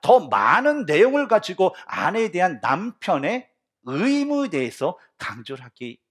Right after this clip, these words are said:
때문이에요. 또 하나의 이유는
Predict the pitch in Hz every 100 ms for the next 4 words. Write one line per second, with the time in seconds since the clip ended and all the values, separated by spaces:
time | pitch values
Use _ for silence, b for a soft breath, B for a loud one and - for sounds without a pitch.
0 | - 202 180 110 98 _ _ _ _ _
1 | _ _ _ _ _ _ 302 - 311 294
2 | 135 131 214 113